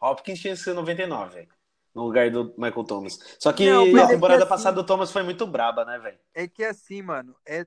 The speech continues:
Speaker 2: é, a gente vai chegar nisso, porque assim, a mesma coisa, pra mim, os três melhores wide receivers, eles estão no mesmo patamar. Eles só diferenciaram por temporada, tá ligado? Que é o Hopkins,
Speaker 1: Uhum.
Speaker 2: o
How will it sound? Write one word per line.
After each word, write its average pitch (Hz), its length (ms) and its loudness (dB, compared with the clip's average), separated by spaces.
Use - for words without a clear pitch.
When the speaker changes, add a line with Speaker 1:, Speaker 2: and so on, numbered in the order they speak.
Speaker 2:
é, 170 160 -16
a - 20 -16
gente 175 160 -16
vai 220 180 -6
chegar 202 400 -8
nisso, 139 440 -18
porque 175 240 -12
assim, 185 260 -14
a 156 40 -16
mesma 220 300 -12
coisa, 185 520 -10
pra 170 140 -6
mim, 170 160 -14
os 208 100 -14
três 214 300 -8
melhores 190 460 -8
wide 156 280 -6
receivers, 175 380 -14
eles 156 80 -12
estão 185 160 -12
no 180 100 -14
mesmo 208 440 -12
patamar. 180 680 -4
Eles 190 280 -14
só 240 140 -8
diferenciaram 214 840 -8
por 233 180 -14
temporada, 233 460 -6
tá 120 320 -6
ligado? 117 260 -14
Que 165 140 -10
é 151 40 -6
o 143 60 -6
Hopkins, 170 600 -6
Speaker 1:
Uhum. 139 520 -4
Speaker 2:
o 143 640 -12